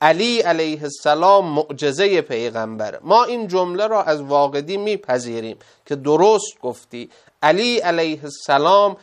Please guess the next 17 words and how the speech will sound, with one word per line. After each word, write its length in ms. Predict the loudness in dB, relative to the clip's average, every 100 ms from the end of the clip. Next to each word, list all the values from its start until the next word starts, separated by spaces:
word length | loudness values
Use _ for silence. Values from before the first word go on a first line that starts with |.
| _ _
معجزه 720 | -2 0 0 0 2 2 0
پیغمبره، 840 | -4 -6 -6 -8 -10 -10 -10 -10 -16 _ 0
ولی 200 | 2 2
این 260 | -2 -4
جمله 380 | -4 -4 -2 0
را 160 | 2 2
با 180 | 2 0 0
صراحت 600 | 0 4 4 4 2 0 -6
می‌گیم 360 | -10 -8 -10
که 280 | -8 -8 -8 -10 _ _ -10
تشبیهی 960 | 2 2 2 -8 -8 -6 -6 -8 -10
که 140 | -8 -8
تو 160 | -8
کردی 480 | -6 -4 -4 -6 -10
هیچ 360 | -8 -10 -10 -6
درست 500 | -2 -2 -2 -8 -10
نبود. 380 | -10 -12 -18